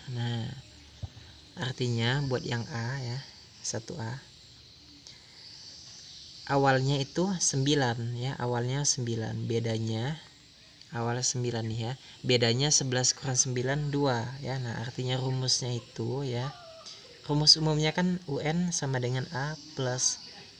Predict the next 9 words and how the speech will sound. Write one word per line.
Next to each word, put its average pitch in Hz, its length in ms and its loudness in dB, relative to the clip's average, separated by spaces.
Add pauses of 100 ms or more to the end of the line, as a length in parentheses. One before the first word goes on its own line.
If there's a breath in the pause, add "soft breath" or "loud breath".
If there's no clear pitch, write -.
(140)
N 127 240 -2
kurang 131 240 -2
satu 123 320 -4
kali 139 180 -2
B. 131 320 2 (1120)
A-nya 123 320 2
di 131 80 2
sini 127 240 0
sembilan 120 640 -2